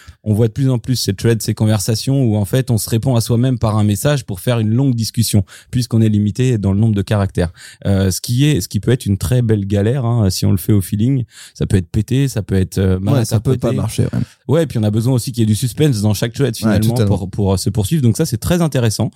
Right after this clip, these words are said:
Speaker 1: euh, parce que c'est un peu le seul moyen de faire du format long sur Twitter, finalement. Euh, autre option super intéressante, ça, j'avais pas noté la première fois, l'accès en avant-première au développement du Twitter Lab. Twitter Lab, c'est comme le Instagram Creators, comme, euh, Facebook, euh,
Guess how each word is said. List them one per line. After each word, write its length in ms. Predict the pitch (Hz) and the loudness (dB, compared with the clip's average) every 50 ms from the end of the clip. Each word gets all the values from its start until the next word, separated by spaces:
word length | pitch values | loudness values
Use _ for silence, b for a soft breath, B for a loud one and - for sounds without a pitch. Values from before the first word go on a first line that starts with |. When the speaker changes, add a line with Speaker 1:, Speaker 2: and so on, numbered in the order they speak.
| B B B B B - | B B B B B 0
Speaker 1:
euh, 100 | 98 98 | 0 2
parce 180 | - 101 101 - | 2 0 -2 0
que 100 | - - | -2 -2
c'est 100 | - - | 0 0
un 80 | 107 | 0
peu 100 | 104 - 143 | 0 0 -2
le 40 | 147 | -2
seul 180 | - 120 110 101 | 0 -2 -2 0
moyen 320 | 107 101 101 101 101 101 123 | -2 -2 0 2 2 2 0
de 60 | 147 | 0
faire 120 | - 117 104 | 0 0 0
du 80 | 92 | 0
format 280 | 87 - 95 92 95 92 | 0 0 -2 0 0 2
long 140 | 98 117 131 | 0 0 0
sur 140 | - - 95 | -2 -4 -4
Twitter, 260 | - - - - 170 170 | -4 -4 -2 -2 -2 0
finalement. 380 | - 110 101 92 95 107 101 - B B B B B B B B B - | 2 2 4 4 2 2 0 -4 B B B B B B B B B -4
Euh, 200 | - 113 110 113 - | -2 0 2 2 2
autre 220 | - 165 160 - 170 | 0 0 0 0 -2
option 240 | 160 131 - 180 | -2 0 0 -2
super 320 | 170 - 165 143 - 165 156 | -2 -2 -2 -2 -2 0 0
intéressante, 580 | 147 139 139 143 139 131 123 127 113 98 - | 0 0 0 2 2 2 2 2 0 -2 0
ça, 100 | - 156 | 0 0
j'avais 200 | 151 127 107 98 | 2 2 2 2
pas 140 | 87 - 123 | 2 2 2
noté 280 | 135 123 104 - - 113 | 2 2 2 2 0 0
la 80 | 120 | 0
première 300 | 101 - 95 95 90 87 - | 0 0 0 0 0 0 0
fois, 160 | - 123 120 | 0 0 2
l'accès 320 | 117 131 135 - - - | 2 0 0 -2 -4 -2
en 120 | 160 143 117 | 0 0 2
avant-première 580 | 117 131 135 120 - 110 110 104 113 135 135 | 0 0 0 -2 -2 -2 0 0 0 0 0
au 80 | 117 101 | 0 0
développement 560 | 101 107 143 143 131 131 127 123 123 131 139 | 0 0 0 0 2 0 0 0 0 0 0
du 140 | 127 104 92 | 0 0 -2
Twitter 300 | - - 143 120 - 120 113 113 | -2 -2 -4 -2 -2 -2 0 0
Lab. 280 | 113 110 104 92 82 B B B B B B | 0 0 0 -2 -4 B B B B B B
Twitter 240 | - 107 98 - 98 95 | -4 -4 -2 0 0 0
Lab, 160 | 104 123 135 | 2 0 0
c'est 140 | 117 - 104 | 0 -4 -6
comme 240 | 85 - 110 104 104 | -2 0 2 2 2
le 100 | 95 92 | 2 2
Instagram 480 | 92 95 95 - - 107 95 101 104 101 | 2 0 0 0 0 0 2 2 0 0
Creators, 580 | - 101 90 87 - - 113 123 127 117 - - | 0 -2 -4 -4 -2 0 0 0 0 -2 -2 -2
comme, 200 | 113 104 104 98 | 0 2 2 2
euh, 120 | 95 98 | 0 -2
Facebook, 480 | - - 104 101 98 104 113 107 - - | 0 0 0 0 2 0 -2 -2 0 0
euh, 200 | 95 95 90 | 0 2 0